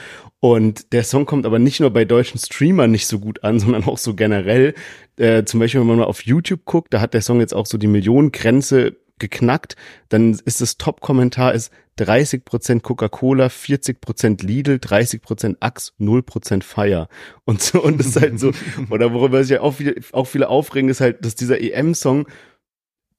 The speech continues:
Speaker 1: der, der fühlt sich halt so ein bisschen so generisch an, wie so ein A-I-Song. Die Parts sind wirklich, ich glaub, ich hab denselben Ausschnitt gesehen, auch wie du, ne, wo, wo es dann darum ging, dass da irgendwie so ein Part ist mit so „Like Diamonds in the Sky“ oder so, was halt so eine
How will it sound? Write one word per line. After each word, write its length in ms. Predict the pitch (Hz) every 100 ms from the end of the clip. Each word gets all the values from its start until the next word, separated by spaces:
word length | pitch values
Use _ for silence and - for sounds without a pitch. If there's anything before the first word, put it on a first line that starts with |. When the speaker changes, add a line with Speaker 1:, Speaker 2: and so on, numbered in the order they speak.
| _ -
Speaker 1:
der, 160 | 123 - -
der 80 | 120
fühlt 260 | - 180
sich 140 | 175 160
halt 160 | 147
so 80 | 139
ein 20 |
bisschen 320 | 135 175 170 147
so 320 | 139 139 131 - _ _ _
generisch 760 | 131 127 139 180 170 143 143 -
an, 340 | - 147 143 135
wie 120 | 143
so 100 | 131
ein 160 | 139 -
A-I-Song. 880 | 135 139 127 151 156 - 139 139 127
Die 100 | 123
Parts 560 | - - 135 143 156 -
sind 140 | 135
wirklich, 340 | 131 147 - - - -
ich 160 | 120 - -
glaub, 200 | 143 151
ich 120 | 143
hab 120 | 156
denselben 360 | 139 135 151 156
Ausschnitt 340 | 143 143 135
gesehen, 300 | 123 110 131
auch 180 | 120 110
wie 80 | 117
du, 240 | 120 147
ne, 180 | 127 117
wo, 100 | 120
wo 140 | 113 117
es 100 | -
dann 160 | 120
darum 220 | 113 120 107
ging, 160 | 123
dass 100 | 117
da 100 | -
irgendwie 220 | 98 120
so 140 | 113 107
ein 80 | -
Part 280 | 120 123
ist 120 | 117 120
mit 120 | 101
so 220 | 117 113
„Like 300 | 104 110 107
Diamonds 500 | 101 117 127 120 117
in 180 | 110 113
the 60 |
Sky“ 440 | 101 - 104 117 127
oder 180 | 107 107
so, 140 | 107
was 160 | 104 -
halt 100 | 104
so 80 | 110
eine 160 | 107